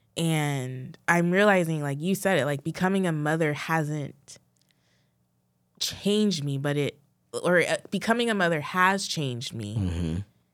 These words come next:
Speaker 1: but it hasn't taken anything away from me.
Speaker 2: Mm-hmm.
Speaker 1: Like, instead of motherhood being the biggest identity thief,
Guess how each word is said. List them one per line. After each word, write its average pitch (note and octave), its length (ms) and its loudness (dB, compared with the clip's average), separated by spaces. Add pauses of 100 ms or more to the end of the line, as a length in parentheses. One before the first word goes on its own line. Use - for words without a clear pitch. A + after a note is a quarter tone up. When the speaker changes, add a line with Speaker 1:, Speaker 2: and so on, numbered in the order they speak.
(420)
Speaker 1:
but F3 120 2
it F3 100 2
hasn't F3+ 420 0
taken D#3 460 -4
anything C3+ 480 -6
away D2+ 400 -8
from G2 300 0
me. E2+ 120 -2 (140)
Speaker 2:
Mm-hmm. E2+ 220 -6 (500)
Speaker 1:
Like, E3+ 220 0
instead G3 360 2
of F3 300 2
motherhood E3+ 600 2
being D#3 340 0
the D3 80 -4
biggest D3 460 0
identity D3 600 0
thief, A2 440 -10